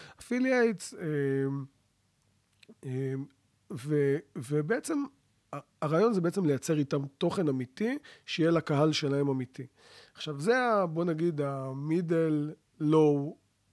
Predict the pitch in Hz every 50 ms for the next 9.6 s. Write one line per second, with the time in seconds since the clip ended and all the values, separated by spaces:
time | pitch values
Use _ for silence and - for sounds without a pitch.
0 | _ _ - - - - 180 175 165 156 147 143 135 - 147 131 - - - 143
1 | 139 139 147 143 127 139 160 165 160 - 202 175 175 - - 156 156 165 196 247
2 | 262 - 339 294 269 - - 233 190 196 196 185 170 160 160 - - - - -
3 | _ - 185 202 214 196 - 196 175 190 180 170 - 160 160 185 208 190 165 175
4 | 190 175 156 - 160 160 180 247 254 220 208 196 - - 214 208 220 202 175 -
5 | 190 175 165 185 202 202 - 202 160 156 175 180 175 151 147 147 151 156 147 135
6 | - _ _ _ _ _ _ _ _ _ _ _ _ _ _ _ _ _ _ _
7 | - _ 147 156 151 - 196 180 190 180 - 190 - 202 185 185 180 - - 147
8 | - - 165 170 185 185 175 - 175 - - 190 175 175 - - - - - -
9 | _ _ _ - 156 147 - 214 214 220 240